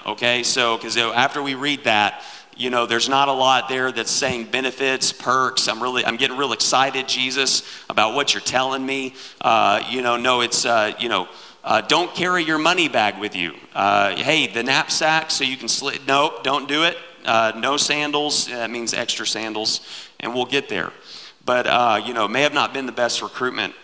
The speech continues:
uh, program if he was a recruiter today. But before we dive into these instructions, I wanna real quickly look at these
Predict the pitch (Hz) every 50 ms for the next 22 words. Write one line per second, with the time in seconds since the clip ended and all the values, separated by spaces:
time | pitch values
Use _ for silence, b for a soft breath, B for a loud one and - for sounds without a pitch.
0 | - 131 110 92 - - 110 107 107 104 101 98 95 92 95 95 92 - - 110
1 | 104 101 98 95 90 101 92 92 92 - - 117 107 104 107 92 95 - 92 92
2 | 92 92 87 85 87 - - - - _ _ _ _ _ _ _ _ _ _ _
3 | - - B B B B 131 135 135 135 180 202 214 196 165 147 107 - - 139
4 | 143 151 147 135 139 143 139 135 - 135 123 113 113 127 127 117 120 113 - -
5 | 139 131 127 - 113 113 110 110 127 143 156 147 135 135 135 131 - 135 135 131
6 | - 123 113 101 107 113 123 123 123 160 - - 110 104 - - -